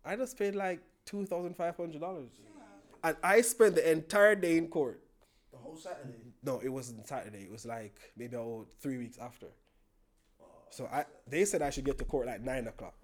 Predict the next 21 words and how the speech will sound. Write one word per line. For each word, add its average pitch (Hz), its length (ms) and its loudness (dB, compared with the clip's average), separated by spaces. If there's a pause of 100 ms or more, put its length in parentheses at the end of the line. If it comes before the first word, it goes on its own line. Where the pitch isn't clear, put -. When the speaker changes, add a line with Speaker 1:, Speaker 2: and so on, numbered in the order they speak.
Speaker 2:
Yeah. 113 60 -18 (1120)
Speaker 1:
I 196 160 0
get 175 240 0
there 123 160 -4 (100)
eight 143 340 0
thirty 117 280 -4
because 117 480 -8
I'm 151 240 2 (100)
always 123 580 -4
early. 110 200 -10
I'm 131 120 -8
never 117 240 -8
late. 95 220 -16 (160)
Speaker 2:
Yeah. - 80 -20 (320)
Speaker 1:
I 160 120 -2
get 185 200 0
there 160 160 0
eight 147 200 -2
thirty, 123 440 -6 (540)
standing 147 560 -2
there, 127 360 -6